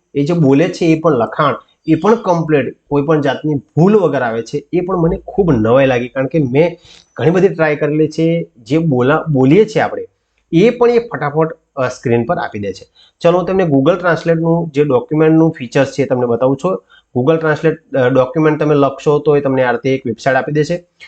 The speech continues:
તમે અહીંયા તમે જુઓ ઉપર ડોક્યુમેન્ટ પણ તમે એને અહીંયાથી ટ્રાન્સલેટ કરી શકો છો. અહીંયાથી બ્રાઉઝ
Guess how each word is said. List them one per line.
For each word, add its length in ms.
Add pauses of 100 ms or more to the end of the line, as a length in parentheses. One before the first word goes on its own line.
(200)
તમે 160
અહીંયા 160
તમે 160
જુઓ 240
ઉપર 200
ડોક્યુમેન્ટ 460
પણ 140
તમે 280
એને 240
અહીંયાથી 440
ટ્રાન્સલેટ 400
કરી 200
શકો 260
છો. 100
અહીંયાથી 300
બ્રાઉઝ 300